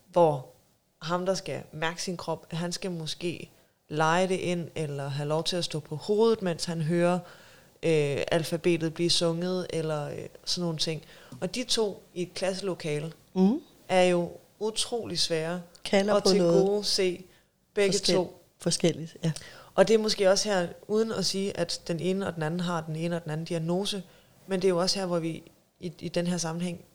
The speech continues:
Speaker 1: tit hører, at A D H D-børnene hører vi rigtig meget om, og A D D-børnene har vi knap så meget fokus på, fordi de lige præcis er ham, der sidder lidt mere tilbage, og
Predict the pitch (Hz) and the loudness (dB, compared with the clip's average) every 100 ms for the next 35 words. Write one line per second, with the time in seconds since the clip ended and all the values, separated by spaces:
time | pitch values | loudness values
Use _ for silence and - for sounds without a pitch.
0 | _ _ - - 202 180 170 175 175 - | _ _ -12 -6 -6 -6 -4 0 0 -2
1 | 78 - - 160 156 185 208 196 190 180 | -8 -8 -10 -8 -6 -4 -2 -2 -2 -4
2 | 165 160 - - _ 180 175 156 - - | -4 -8 -12 -20 _ 0 0 -2 -8 -10
3 | - 202 220 220 208 - - - - - | -8 -4 -2 0 -2 -6 -20 -20 -20 -16
4 | - 196 190 185 185 180 208 202 180 165 | -6 -4 -2 -2 -2 -4 -4 -4 -4 -4
5 | 151 143 156 139 _ _ _ - - 180 | -4 -6 -10 -14 _ _ _ -20 -6 2
6 | 175 165 160 151 _ _ _ - - 226 | 2 2 -4 -8 _ _ _ -8 -2 -2
7 | 196 190 180 196 196 - 190 190 180 202 | 0 -2 -2 -4 -6 -6 -8 -6 -8 -10
8 | 175 180 190 190 202 202 180 170 175 175 | -8 -8 -8 -8 -6 -6 -6 -6 -4 -4
9 | 185 - 180 160 151 156 165 170 - - | -2 0 0 -2 -4 -6 -6 -4 -4 -4
10 | 156 165 - | -4 -4 -4